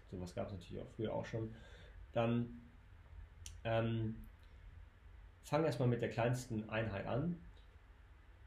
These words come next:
o-, und arbeite ohne R P E und, äh, rier,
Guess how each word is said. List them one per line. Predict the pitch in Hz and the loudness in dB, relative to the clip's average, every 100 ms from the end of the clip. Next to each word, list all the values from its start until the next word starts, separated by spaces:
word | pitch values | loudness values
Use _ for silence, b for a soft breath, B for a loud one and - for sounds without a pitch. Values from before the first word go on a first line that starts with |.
| - | 0
o-, | 131 143 | 4 4
und | 147 123 | 4 4
arbeite | 113 120 110 117 | 4 6 4 2
ohne | 120 139 143 143 147 - - | 4 6 8 6 2 -6 0
R | 117 135 | 4 4
P | 131 | 4
E | 127 135 135 - | 2 4 4 2
und, | 113 113 113 - - - | 2 0 -2 -6 -10 -2
äh, | 113 110 104 | 0 2 4
rier, | 113 127 139 | 6 8 6